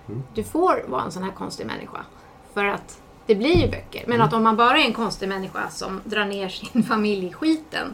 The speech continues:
Speaker 1: Ja.
Speaker 2: och är bara en deadweight som kostar.
Speaker 1: Absolut.
Speaker 2: <laughs> Det är någonstans där.
Speaker 1: Absolut.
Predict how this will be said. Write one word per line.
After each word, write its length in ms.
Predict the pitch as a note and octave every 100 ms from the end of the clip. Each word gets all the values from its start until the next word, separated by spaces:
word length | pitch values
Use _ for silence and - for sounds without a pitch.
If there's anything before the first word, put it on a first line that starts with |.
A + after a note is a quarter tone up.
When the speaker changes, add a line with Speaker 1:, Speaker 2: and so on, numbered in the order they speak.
| -
Speaker 1:
Ja. 40 | G#2+ - - -
Speaker 2:
och 320 | - G#3 - - - -
är 160 | G#3
bara 340 | F#3+ F#3+ F#3 F3+
en 140 | F3+ F3+ - -
deadweight 600 | - B3+ C4+ G3 - - -
som 140 | D#3+
kostar. 500 | F3+ F3 - D#3 - - - - -
Speaker 1:
Absolut. 540 | B2 A#2 D#3+ D#3 - - - - - -
Speaker 2:
<laughs> 460 | - - - - -
Det 60 |
är 40 | C#4+
någonstans 360 | C4+ C4 B3+
där. 280 | D#4+ C4 - - - -
Speaker 1:
Absolut. 580 | A2+ - B2+ G#2 -